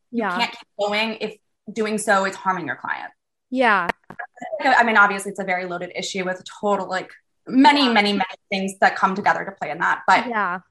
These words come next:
Speaker 1: all to say, to the law students or the future law students, like,
Speaker 2: Yeah.
Speaker 1: that there, you will be fine.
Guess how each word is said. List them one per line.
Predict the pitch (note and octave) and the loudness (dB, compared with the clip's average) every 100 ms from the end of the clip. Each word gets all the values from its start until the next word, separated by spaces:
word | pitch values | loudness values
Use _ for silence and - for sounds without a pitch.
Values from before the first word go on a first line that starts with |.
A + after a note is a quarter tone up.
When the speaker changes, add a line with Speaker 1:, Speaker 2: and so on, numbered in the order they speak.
| _ - | _ 4
Speaker 1:
all | B3 C4 | 6 6
to | C4+ | 2
say, | - A3 G#3 G#3 | 4 6 6 4
to | - | 2
the | A3 | 2
law | G#3+ A3+ A#3+ | 6 8 6
students | B3+ B3 B3+ | 2 2 2
or | A#3+ | 0
the | G#3 | -4
future | - A3+ G#3+ | -4 -4 0
law | F#3+ F#3 | 0 0
students, | - F#3 F3+ F#3 F3+ | -4 -6 -4 -4 -6
like, | G3 | -8
Speaker 2:
Yeah. | F#3 G3+ D4 _ _ _ _ _ _ _ _ | -8 -14 -20 _ _ _ _ _ _ _ _
Speaker 1:
that | F#3+ C4+ B3+ B3+ - | 2 8 10 8 4
there, | C4 C4 C4 C4 A#3+ | 2 6 6 4 0
you | B3 C4+ | 0 0
will | C4 | 0
be | B3 | -2
fine. | A3+ F3 E3 F3 | 0 0 0 -10